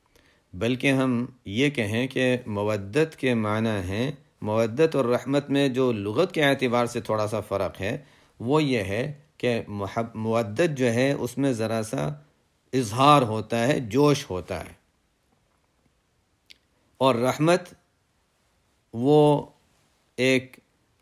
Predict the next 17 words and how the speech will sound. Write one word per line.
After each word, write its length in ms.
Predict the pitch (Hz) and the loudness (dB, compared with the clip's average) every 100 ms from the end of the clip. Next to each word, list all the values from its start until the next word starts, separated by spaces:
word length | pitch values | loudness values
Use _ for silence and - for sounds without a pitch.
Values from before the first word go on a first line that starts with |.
| - | -14
ظاہری 520 | 95 120 131 151 160 | -6 -2 4 4 6
عمل 300 | 135 127 143 | 4 4 2
سے 140 | 131 127 | 2 -2
تعلق 420 | 113 101 98 87 | 0 -2 -4 -6
رکھتا 300 | 80 - 82 | -10 -8 -8
ہے۔ 60 | 85 | -6
محبت، 580 | 101 117 120 127 160 | -4 -2 -2 0 -2
مودت 520 | 131 123 131 117 170 165 | 0 2 2 2 0 0
کا 80 | |
تعلق 500 | 151 127 127 139 147 | 0 2 2 0 0
ہم 180 | 135 135 | 2 0
دوسرے 260 | 120 135 139 | 0 -2 0
الفاظ 320 | 131 127 127 | 2 2 2
میں 120 | 123 | 2
یہ 60 | 120 | 0
کہہ 120 | 117 | 0
لیں 160 | 117 | 0